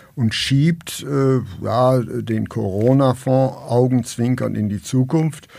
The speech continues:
und sagt, „Macht mal eine Vorfinanzierung, ihr kriegt das Geld irgendwann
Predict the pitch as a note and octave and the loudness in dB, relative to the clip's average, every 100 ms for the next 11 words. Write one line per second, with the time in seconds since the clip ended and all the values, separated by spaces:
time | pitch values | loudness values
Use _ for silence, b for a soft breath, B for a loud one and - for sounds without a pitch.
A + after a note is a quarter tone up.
0 | B A2+ G#2 A#2+ G#2+ - G2+ A2+ C#3 - | B -4 0 0 -2 -4 0 2 2 0
1 | - A#2 A#2+ A#2 A2 G2+ - C#3+ C#3 A2+ | -2 2 4 4 2 0 0 0 2 0
2 | G2+ G#2 - A#2 A#2+ A#2+ C3 C3 B B | 0 -2 -4 -2 0 2 0 0 B B
3 | B B A#2 A2 - C3 B2+ - G#2 - | B B -2 -2 0 0 0 2 0 2
4 | A#2+ A2+ G#2+ - A#2 G#2+ F#2 G2 F#2+ A2 | 2 2 0 -2 0 0 0 -2 -2 -2